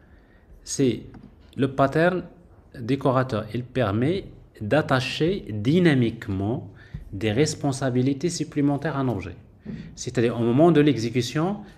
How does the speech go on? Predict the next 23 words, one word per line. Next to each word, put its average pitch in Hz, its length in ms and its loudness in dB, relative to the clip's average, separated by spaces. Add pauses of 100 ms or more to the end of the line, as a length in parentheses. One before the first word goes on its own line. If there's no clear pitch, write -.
(120)
je 107 140 0
crée 151 240 -2
un 139 200 0
objet, 120 360 0
il 117 80 -4
sait - 200 -6
faire - 200 -8
quelque 131 260 -2
chose, 190 520 -4 (680)
et 147 300 2
je 120 100 0
vais 143 140 6
l'envelopper 143 760 2
avec 127 260 -2
d'autres 139 260 -2
objets, 135 480 0
et 139 80 -2
après, 170 400 -2
il 156 100 -2
sait - 160 -8
faire 170 220 -4
autre 165 220 -6
chose. - 400 -10